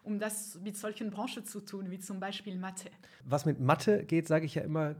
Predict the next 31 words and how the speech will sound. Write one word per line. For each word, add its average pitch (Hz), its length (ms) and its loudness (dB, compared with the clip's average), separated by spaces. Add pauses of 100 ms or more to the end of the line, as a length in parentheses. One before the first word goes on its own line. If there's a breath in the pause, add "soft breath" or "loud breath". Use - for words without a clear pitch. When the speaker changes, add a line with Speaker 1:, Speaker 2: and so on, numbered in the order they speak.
Speaker 2:
geht - 220 -6
eigentlich 131 320 -6
auch 113 80 -6
mit 120 160 -4
allem. 160 400 0
Und 131 320 -4
ich 117 100 -4
sag 135 220 0
mal, 139 260 -2
es - 140 -10
geht 160 160 -2
ja 143 80 2
noch 135 140 0
um 123 300 -4
wesentlich 127 400 0
mehr. 151 220 2
Du 110 140 -4
sprachst - 380 -2
vorhin 123 180 0
an, 139 500 0 (140)
wir 120 280 -4
schauen 147 260 2
jetzt 127 120 0
in 127 80 -4
Richtung 123 320 -4
zwanzig 131 400 -4
dreißig, 120 560 -2
ne? 131 200 -4 (580 loud breath)
Und 123 140 0
wir 127 120 4
werden 160 480 2